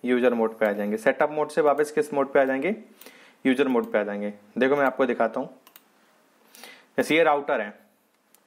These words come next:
ओके, अब यहाँ पे मैं इसको फिर से रिस्टार्ट करता हूँ, तो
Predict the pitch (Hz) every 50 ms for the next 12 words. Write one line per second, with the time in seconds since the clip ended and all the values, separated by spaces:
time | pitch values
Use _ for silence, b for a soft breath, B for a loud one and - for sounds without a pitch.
0 | _ _ - 127 120 - 135 113 113 113 - - - _ _ _ _ _ B B
1 | B B B B B B B B _ - - 123 120 120 123 127 135 147 147 156
2 | 165 160 160 156 151 - - 160 156 - 147 143 147 170 156 151 147 147 - 139
3 | 135 135 135 131 120 - - 120 127 139 - - _ _ _ _ _ _ _ _
4 | - - - - 110 117 120